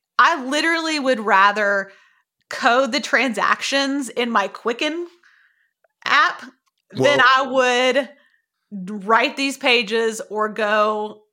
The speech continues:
Speaker 1: on an artist date. I mean, when I'm doing it, I like it, but there is just this,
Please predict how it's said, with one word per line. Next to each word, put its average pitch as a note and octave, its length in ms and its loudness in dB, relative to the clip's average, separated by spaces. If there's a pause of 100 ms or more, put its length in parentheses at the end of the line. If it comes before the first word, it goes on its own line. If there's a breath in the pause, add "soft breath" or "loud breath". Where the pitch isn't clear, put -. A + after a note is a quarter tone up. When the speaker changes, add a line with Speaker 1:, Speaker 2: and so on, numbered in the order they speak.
Speaker 1:
on G3+ 180 0
an F#3 60 -6
artist F#3 380 -4
date. - 220 -8
I C4+ 80 4
mean, C#4 180 -6
when E4+ 140 2
I'm C4 260 0
doing F#4 280 0
it, C4+ 100 4
I G#3 100 4
like G#3 320 0
it, G3 160 -6
but A3+ 140 0
there C4 140 2
is C4+ 180 -4
just C4 260 -2
this, B3 180 -6